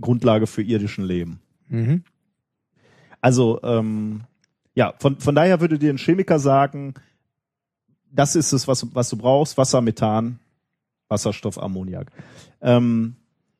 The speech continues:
Speaker 1: jetzt, da, da Miller jetzt schon gezeigt hat, wie es im Labormaßstab machbar ist, ne, könnte man natürlich jetzt die, die Frage stellen,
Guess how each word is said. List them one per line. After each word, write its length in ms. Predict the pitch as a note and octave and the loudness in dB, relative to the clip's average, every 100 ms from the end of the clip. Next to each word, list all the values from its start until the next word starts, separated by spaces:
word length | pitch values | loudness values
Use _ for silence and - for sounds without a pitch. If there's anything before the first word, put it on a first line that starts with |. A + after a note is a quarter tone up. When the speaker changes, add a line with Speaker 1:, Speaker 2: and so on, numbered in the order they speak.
| _ _ _ _ _ _ _ F2+ - - F2 | _ _ _ _ _ _ _ -20 -20 -20 -6
Speaker 1:
jetzt, 260 | - C3 - | -2 -2 -4
da, 380 | D3 B2+ C3 C#3 | -14 2 2 4
da 160 | B2+ B2+ | 4 4
Miller 220 | E3 F#3+ | 6 6
jetzt 180 | D3+ - | 4 0
schon 120 | D3+ | -4
gezeigt 360 | C#3+ D#3 D#3 | 0 0 2
hat, 140 | C#3 C3+ | 0 2
wie 80 | C#3 | 2
es 100 | B2 | 0
im 360 | A2+ A#2+ A#2 A2+ | -4 -2 -2 2
Labormaßstab 840 | A#2+ A2+ B2+ D3+ B2 - A#2+ A2+ | 2 2 0 2 0 0 -2 0
machbar 480 | B2 - - G#2 F2+ | -2 -2 -2 -2 -2
ist, 320 | - - - A#2 | -2 -2 -2 -2
ne, 140 | D#3 | -2
könnte 180 | - E3 | -2 -2
man 100 | C#3 | -2
natürlich 260 | B2+ E3 | -2 0
jetzt 260 | D3+ - - | 0 -2 -4
die, 140 | A#2 - | -6 -4
die 120 | A#2+ | -6
Frage 360 | - C3 C#3+ E3 | -2 0 0 -2
stellen, 420 | - E3 G3+ | -2 -2 -2